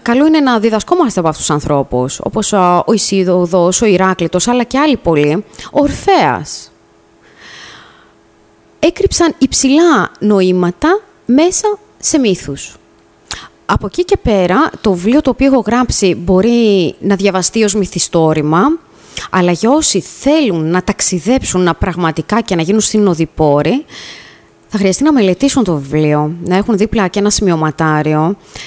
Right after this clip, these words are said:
έτσι ώστε έννοιες όπως, α, ποιος είναι ο λόγος του Ηράκλειτου,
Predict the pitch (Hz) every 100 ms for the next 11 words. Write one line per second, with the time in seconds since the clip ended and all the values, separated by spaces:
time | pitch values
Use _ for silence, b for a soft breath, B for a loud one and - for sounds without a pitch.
0 | B B B - 226 - 220 - 226 240
1 | 262 247 - 233 240 233 - 233 214 208
2 | 196 180 135 - _ _ _ - - 233
3 | 247 247 247 254 247 254 262 294 262 196
4 | 175 - 170 160 156